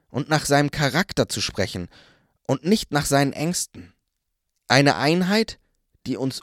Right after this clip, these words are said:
unaufhörlich bestrebt macht, mit unseren Gedanken und Händen Weisheit und Rücksicht und Ruhe und Schönheit zu schaffen.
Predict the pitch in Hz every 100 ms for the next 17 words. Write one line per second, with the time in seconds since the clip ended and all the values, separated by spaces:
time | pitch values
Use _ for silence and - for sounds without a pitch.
0 | _ 190 233 - 180 180 - 175 190 190
1 | - 147 - 160 180 _ 104 101 - -
2 | _ _ _ _ _ - 117 139 127 123
3 | 113 98 139 196 - 185 - 92 90 -
4 | 180 - _ 185 185 _ _ _ - 110
5 | 190 - 165 170 - _ _ _ _ _
6 | - 90 98 127 - 127 143 - - _
7 | _ _ _ _ - 92 98 95 135 135
8 | 139 113 107 _ _ _ _ _ _ _
9 | - 98 - - 127 123 82 - - -
10 | - - - - -